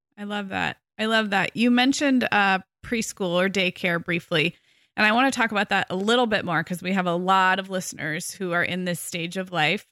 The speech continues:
Um, so one thing I wanna ask about is, when you're choosing a preschool or a childcare provider, are there,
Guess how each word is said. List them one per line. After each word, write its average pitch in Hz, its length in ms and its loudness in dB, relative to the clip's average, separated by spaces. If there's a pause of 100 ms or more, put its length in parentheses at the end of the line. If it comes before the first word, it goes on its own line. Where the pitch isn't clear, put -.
(120)
Um, 170 400 -2 (460)
so 254 160 2
one 262 300 0
thing 330 160 0
I 277 60 2
wanna 247 180 0
ask 214 300 0
about 202 300 0
is, 180 380 -4 (320)
when 214 220 0
you're 196 100 2
choosing 285 480 0
a 208 240 0
preschool 233 400 0
or 185 180 4
a 180 80 2
childcare 185 600 -2
provider, 175 560 2
are 208 160 2
there, 196 400 2